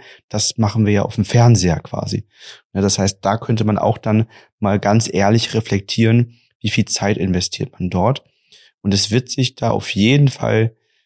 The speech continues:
Dinge finden, die man reduzieren kann. Denn das ist das Erste, m, was, was, glaub ich, viele brauchen. Viele würden sagen, „Aber mein Tag ist so voll, ich hab da gar keine Zeit und gar keine Energie mehr für.“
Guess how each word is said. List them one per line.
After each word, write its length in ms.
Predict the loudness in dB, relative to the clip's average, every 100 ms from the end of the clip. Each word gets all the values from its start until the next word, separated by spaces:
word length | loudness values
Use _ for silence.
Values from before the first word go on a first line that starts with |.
| _ -8
Dinge 320 | 0 2 2
finden, 720 | 0 0 0 2 0 0 _ _ _ _
die 240 | -4 0 0
man 140 | 0
reduzieren 640 | 0 -2 -2 -2 0 0
kann. 180 | 0 0
Denn 140 | 0 0
das 140 | 0
ist 140 | -2
das 80 | -4
Erste, 600 | -2 0 0 2 0 0 _ _ _ _ _ _ _ _ _ -4
m, 360 | 0 2 0
was, 300 | -2 -2 -2
was, 200 | -4 -4
glaub 220 | -4 -4 -4
ich, 80 |
viele 220 | -4 0 -2
brauchen. 480 | -2 -2 0 0
Viele 280 | 0 2 2
würden 200 | 4 2
sagen, 260 | 2 2 0
„Aber 140 | 0
mein 160 | 0 0
Tag 260 | 0 -4 -4
ist 140 | -6
so 120 | -2
voll, 580 | -2 0 2 4 4 2 _ _ _ _ _ _ _ _
ich 160 | -6 -2
hab 120 | -2
da 120 | -2
gar 200 | -4 -4
keine 300 | -4 -2 -2
Zeit 320 | -2 -2 -2 -4
und 120 | -8
gar 140 | -10
keine 260 | -8 -4 -4
Energie 420 | -2 -2 -4 -4
mehr 160 | -4 -4
für.“ 300 | -8 -8 -8